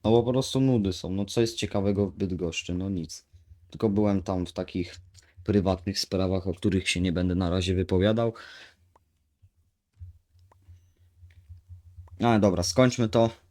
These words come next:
Lecimy z kolejną arenką. Z kolejną arenką. Cyk. Chciałem powiedzieć, że kompas zawsze se zostawiam tutaj, ponieważ z kompasu nie pamiętam, żebym w ogóle kiedyś korzystał. To jest dla mnie niepotrzebna rzecz.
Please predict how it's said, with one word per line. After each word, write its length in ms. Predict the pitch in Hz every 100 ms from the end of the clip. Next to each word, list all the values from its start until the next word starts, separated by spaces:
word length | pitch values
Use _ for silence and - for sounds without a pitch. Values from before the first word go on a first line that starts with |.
| -
Lecimy 380 | 90 101 107 101
z 100 | -
kolejną 340 | 98 101 101
arenką. 560 | 82 90 98 101 101 101 - _ - -
Z 120 | -
kolejną 400 | 98 95 92 92
arenką. 500 | 85 90 90 101 98 98 _ _ _ _ _ _ _ _ _ _ - _
Cyk. 460 | - 101 101 - _ _ _ _ _ _ _ _ _ _
Chciałem 320 | - - 117 107
powiedzieć, 240 | 110 98
że 120 | 104
kompas 340 | 98 107 104 98
zawsze 300 | 101 - 98
se 140 | 101
zostawiam 640 | 95 - 101 95 101 95 - - - _
tutaj, 580 | - 135 - 123 127 123 - - _ -
ponieważ 540 | 123 123 120 120 -
z 120 | -
kompasu 560 | 127 117 120 - 120 120
nie 120 | 123
pamiętam, 440 | 123 120 113 110 107
żebym 220 | 110 110
w 60 |
ogóle 440 | 110 110 113 107 95 65 95
kiedyś 300 | 110 104 -
korzystał. 560 | 107 110 113 110 110
To 100 | 110
jest 140 | 107 95
dla 120 | 107
mnie 160 | 104 107
niepotrzebna 580 | 101 104 - 104 104
rzecz. 460 | 101 104 104 -